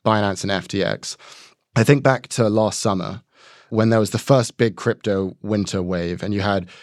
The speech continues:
Coinbase's revenue was down sixty percent. Uh, Celsius, that big crypto lender, they failed. So did BlockFi, so did Voyager. Everything was collapsing. And then in,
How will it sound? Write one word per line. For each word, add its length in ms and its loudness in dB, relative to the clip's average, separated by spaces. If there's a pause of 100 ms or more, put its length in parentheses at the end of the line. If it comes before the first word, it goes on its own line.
(240)
Coinbase's 560 2
revenue 360 0
was 140 -2
down 240 0
sixty 360 -6
percent. 500 -4 (440)
Uh, 220 0
Celsius, 960 0
that 440 -4
big 180 2
crypto 360 2
lender, 340 2
they 160 2
failed. 540 0 (240)
So 160 2
did 160 2
BlockFi, 600 2
so 140 -2
did 160 -2
Voyager. 680 0 (1160)
Everything 460 4
was 120 2
collapsing. 460 -2
And 80 -4
then 120 -4
in, 300 0